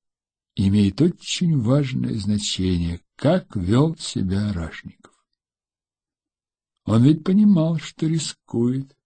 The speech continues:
находясь на пятом этаже подъезда. Аримов мог оказаться не один,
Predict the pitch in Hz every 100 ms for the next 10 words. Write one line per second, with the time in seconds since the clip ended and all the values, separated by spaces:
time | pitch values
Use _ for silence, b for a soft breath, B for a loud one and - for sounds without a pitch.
0 | _ _ _ _ _ 95 87 98 101 98
1 | 107 92 - 104 98 98 98 95 98 90
2 | 98 - 92 95 98 95 90 92 _ _
3 | _ _ _ _ _ _ _ _ - 98
4 | 110 135 170 170 - 107 151 - 135 139
5 | 120 147 143 143 151 160 170 165 117 127
6 | 131 135 135